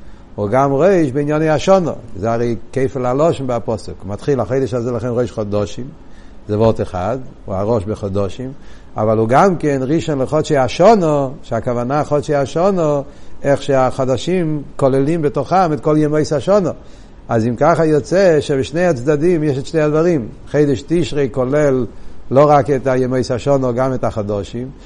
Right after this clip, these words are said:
חודש ניסן כולל לא רק את החודשים, גם את השונו, גם את הימים. אז אם ככה,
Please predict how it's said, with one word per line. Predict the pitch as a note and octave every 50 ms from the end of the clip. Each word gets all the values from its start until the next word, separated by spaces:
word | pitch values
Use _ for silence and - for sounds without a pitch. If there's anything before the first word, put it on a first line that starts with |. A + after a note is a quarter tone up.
| - - - - - -
חודש | - B2 B2+ B2 C3 A2 F#2+
ניסן | C#3 E3 G3 E3+ - D3+ C3+
כולל | - C3+ C3+ C#3 D3+ D3+
לא | D3 D3+ D3
רק | D3+ C#3+ - -
את | C#3+ -
החודשים, | C#3 B2 B2 C#3+ C#3 D#3 F#3+ G3 B2 C#3 D#3 D3 C#3 C3+
גם | C#3+ D3 D3+ D3+
את | - D3+
השונו, | C3+ - F3+ F#3 F#3 F3 D#3 C#3+
גם | C#3+ D3 D3
את | C#3+ C3+
הימים. | D3+ D3 D#3 D#3 E3+ G3 G3 E3 C#3 - - - - - - - - - -
אז | A#2 A2 A#2
אם | A#2+ A2
ככה, | G2 C3+ E3 E3+ A2+ C#3+ C#3 C3 B2+ B2